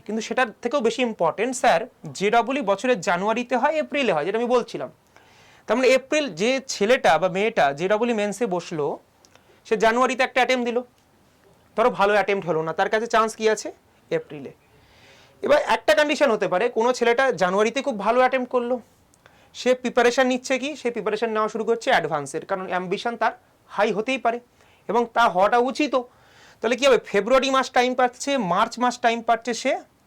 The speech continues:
ফেব্রুয়ারি, মার্চ, এপ্রিল, মে, এই যে চার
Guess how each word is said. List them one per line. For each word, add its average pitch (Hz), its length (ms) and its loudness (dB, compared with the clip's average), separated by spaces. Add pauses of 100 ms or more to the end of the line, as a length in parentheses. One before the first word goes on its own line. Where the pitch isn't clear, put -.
(380)
ফেব্রুয়ারি, 240 460 2
মার্চ, 233 460 0 (200)
এপ্রিল, 262 600 0
মে, 190 420 0 (600)
এই 247 160 0
যে 254 120 -4
চার 214 340 2